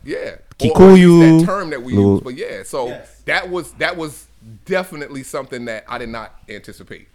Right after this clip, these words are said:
Speaker 2: Yeah, it's, I love Kenya. Like,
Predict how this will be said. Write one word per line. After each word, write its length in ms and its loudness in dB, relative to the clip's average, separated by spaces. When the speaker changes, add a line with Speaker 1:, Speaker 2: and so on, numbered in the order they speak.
Speaker 2:
Yeah, 180 -6
it's, 260 -10
I 100 0
love 200 4
Kenya. 460 -6
Like, 220 -4